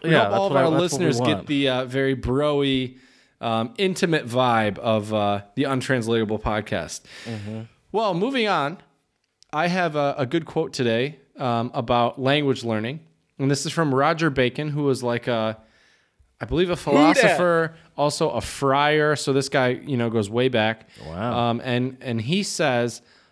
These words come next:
Speaker 1: "Knowledge of languages is the doorway to wisdom."
Speaker 2: Mm-hmm. We've had a, a quote of the pod long, long ago that was similar to that. Maybe even said by Benjamin Franklin, if I, if my memory serves me.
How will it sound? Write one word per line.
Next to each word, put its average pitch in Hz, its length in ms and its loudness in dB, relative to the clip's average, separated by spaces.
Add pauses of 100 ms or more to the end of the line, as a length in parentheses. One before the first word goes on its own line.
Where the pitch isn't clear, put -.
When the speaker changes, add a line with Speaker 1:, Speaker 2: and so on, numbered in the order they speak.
(140)
Speaker 1:
"Knowledge 185 480 0
of 135 180 0
languages 135 680 0
is 113 200 -4
the 117 140 -4
doorway 135 580 0
to 131 180 -6
wisdom." 95 680 -2 (800)
Speaker 2:
Mm-hmm. 110 280 -6 (1500)
We've 131 200 0
had 143 220 4
a, 110 840 0
a - 60 -20
quote 113 300 0
of 101 80 -2
the 104 80 -2
pod 104 260 0
long, 110 280 2
long 98 200 -2
ago 95 200 -4
that 95 120 -4
was 98 120 -8
similar 135 580 0
to 104 100 -2
that. 92 480 -6 (560)
Maybe 156 200 0
even 151 240 -2
said 123 220 -4
by 113 120 -2
Benjamin 101 380 -6
Franklin, 92 480 -6
if 90 180 -8
I, 90 100 0
if - 240 -4
my 95 120 2
memory 92 340 2
serves 92 380 -2
me. 92 220 -2